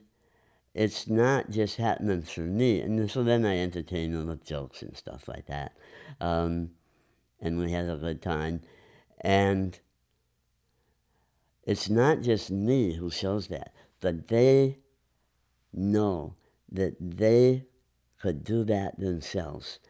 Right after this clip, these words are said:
'Cause one of the basic things I learned, and it took me a few years to figure it out, is that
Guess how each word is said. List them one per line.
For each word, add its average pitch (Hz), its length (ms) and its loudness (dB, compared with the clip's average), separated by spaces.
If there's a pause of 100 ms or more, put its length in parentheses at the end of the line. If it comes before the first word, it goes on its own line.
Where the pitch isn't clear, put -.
(600)
'Cause 98 260 -2
one 107 220 2
of 98 140 0
the 82 140 -4
basic 127 500 0
things 92 480 0
I 107 260 2
learned, 80 400 -2
and 85 160 -2
it 87 220 -6
took 135 240 -4
me 90 220 0
a 76 60 -6
few 127 260 -2
years 92 340 0
to 76 120 -8
figure 78 440 -6
it 76 140 -4
out, 98 360 0 (380)
is 90 160 -6
that 90 220 -2